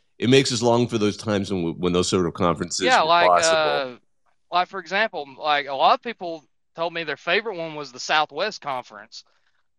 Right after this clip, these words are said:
Speaker 2: 'cause you got, like, all the major Texas schools. I threw U T S A in there 'cause it used to be Rice, but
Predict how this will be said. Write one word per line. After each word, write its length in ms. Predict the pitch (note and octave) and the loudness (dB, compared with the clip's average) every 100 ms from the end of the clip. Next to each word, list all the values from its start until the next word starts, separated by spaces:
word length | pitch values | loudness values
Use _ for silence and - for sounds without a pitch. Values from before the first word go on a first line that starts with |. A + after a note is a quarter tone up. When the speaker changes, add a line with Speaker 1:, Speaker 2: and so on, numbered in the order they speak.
| _ | _
Speaker 2:
'cause 120 | E3 D3 | -14 -4
you 80 | |
got, 320 | D#3 F3 F3 D#3+ | 0 2 2 0
like, 240 | D#3 D#3 | -2 -2
all 160 | D#3 E3+ | -2 -2
the 80 | |
major 300 | C#3+ D#3+ D#3+ | -4 -4 -6
Texas 400 | C3+ E3 E3+ F3+ | -8 -6 -6 -8
schools. 280 | - F3 E3+ | -14 -12 -8
I 100 | D3 | -8
threw 140 | - E3 | -8 -12
U 200 | D#3 E3 | -12 -8
T 180 | E3+ | -4
S 160 | D3+ - | -4 -4
A 160 | D3+ D#3+ | -4 -4
in 60 | |
there 140 | E3 D#3+ | -6 -8
'cause 220 | D#3+ D3+ | -10 -14
it 80 | D#3 | -10
used 280 | F#3 A3+ | -8 -8
to 80 | - | -8
be 200 | F3 D#3+ | -8 -8
Rice, 720 | C3 C3+ D#3+ F#3 F#3 - - - | -4 0 2 0 -4 -8 -10 -10
but 160 | C#3 | -12